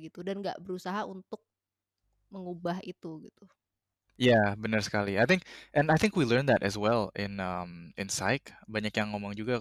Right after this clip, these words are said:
Speaker 2: waktu itu pernah ada dosen yang ngomong juga, "You can't change people, it's hard to change people, you can only change yourself." Jadi, how you behave,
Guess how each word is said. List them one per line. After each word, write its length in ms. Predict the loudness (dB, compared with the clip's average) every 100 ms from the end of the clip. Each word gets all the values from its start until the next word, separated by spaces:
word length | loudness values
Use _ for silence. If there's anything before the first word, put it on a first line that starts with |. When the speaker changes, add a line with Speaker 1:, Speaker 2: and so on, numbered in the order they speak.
| -4 -6
Speaker 2:
waktu 240 | -4 -4
itu 20 | -2
pernah 80 | 0
ada 80 |
dosen 320 | 0 -2 -4 -8
yang 80 |
ngomong 240 | -8 -10 -10
juga, 80 | -10
"You 80 | -8
can't 240 | -4 -4 -2
change 320 | -4 -6 -14
people, 560 | -12 -6 -4 -4 -6 _
it's 160 | -2 4
hard 160 | 4
to 80 | 4
change 160 | -2 0 -2
people, 320 | 0 0 -2
you 40 | -4
can 80 |
only 160 | -6 -4
change 160 | -4 -4
yourself." 480 | -2 2 0 0
Jadi, 240 | -2 2 0 -2 -20 -20 -20 -20 _
how 240 | 2 4 4
you 240 | 2 4
behave, 800 | 4 2 4 4 4 2 0